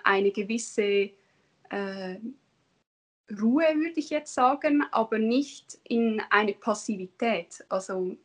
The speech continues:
man ist dann eigentlich, ich finde, dann sind wie unsere Sensoren, sag ich jetzt mal, offen, dass wir wie eben ohne Erwartungen reingehen. Und dann merke ich oft, dass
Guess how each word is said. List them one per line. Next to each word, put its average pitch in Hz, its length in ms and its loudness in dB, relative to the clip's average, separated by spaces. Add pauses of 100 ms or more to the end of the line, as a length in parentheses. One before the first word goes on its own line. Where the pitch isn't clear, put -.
(140)
man 190 260 -4
ist - 320 -6
dann 226 280 2
eigentlich, 214 600 0 (180)
ich 226 220 -4
finde, 254 380 2
dann 233 320 0
sind 214 340 -4
wie 226 200 0
unsere 226 400 0
Sensoren, 262 760 4
sag 277 280 -2
ich - 80 -10
jetzt 262 240 -2
mal, 247 380 2
offen, 269 380 -2 (800)
dass 233 240 2
wir 226 320 4 (160)
wie 233 460 0
eben 220 260 2
ohne 220 280 2
Erwartungen 202 680 0
reingehen. 254 540 4
Und 202 260 -4
dann 240 420 0 (160)
merke 226 380 2
ich - 220 -6
oft, 247 300 0
dass - 340 -6